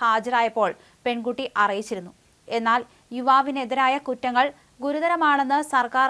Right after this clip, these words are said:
അഭിഭാഷകൻ ചൂണ്ടിക്കാണിച്ചതോടെ യുവാവിന്റെ പശ്ചാത്തലം പരിശോധിക്കാൻ കോടതി നിർദ്ദേശിച്ചു. അന്ന് പെൺകുട്ടിയെ തൽക്കാലത്തേക്ക്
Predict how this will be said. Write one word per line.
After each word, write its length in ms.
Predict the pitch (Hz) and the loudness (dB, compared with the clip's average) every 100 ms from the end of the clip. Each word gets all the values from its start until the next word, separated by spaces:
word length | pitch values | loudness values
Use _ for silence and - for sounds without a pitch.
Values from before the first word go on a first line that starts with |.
| 240 | 2
അഭിഭാഷകൻ 640 | 254 262 277 277 277 277 285 | 0 -2 -6 -6 -6 -6 -6
ചൂണ്ടിക്കാണിച്ചതോടെ 960 | 269 247 247 - 247 233 233 233 214 190 - _ _ 220 | -6 -8 -8 -4 -4 -4 -2 0 2 0 -4 _ _ -8
യുവാവിന്റെ 460 | 240 254 254 247 277 | 0 2 2 -2 -4
പശ്ചാത്തലം 600 | 269 247 - 277 277 269 254 | -2 -4 -2 -4 -2 -4 -2
പരിശോധിക്കാൻ 600 | 226 220 240 233 226 208 165 _ _ 254 | -4 -2 -4 -4 0 0 -2 _ _ 2
കോടതി 380 | 254 254 233 202 214 | 4 4 -2 -6 -8
നിർദ്ദേശിച്ചു. 520 | 214 208 208 - 254 - _ _ _ - 233 | -8 -6 -8 -8 -8 -8 _ _ _ 0 0
അന്ന് 200 | 240 262 - | 2 -2 -2
പെൺകുട്ടിയെ 500 | 262 254 285 294 311 311 | -6 -6 -8 -4 -4 0
തൽക്കാലത്തേക്ക് 760 | 269 254 277 285 285 277 269 | 0 0 0 -2 -2 -4 0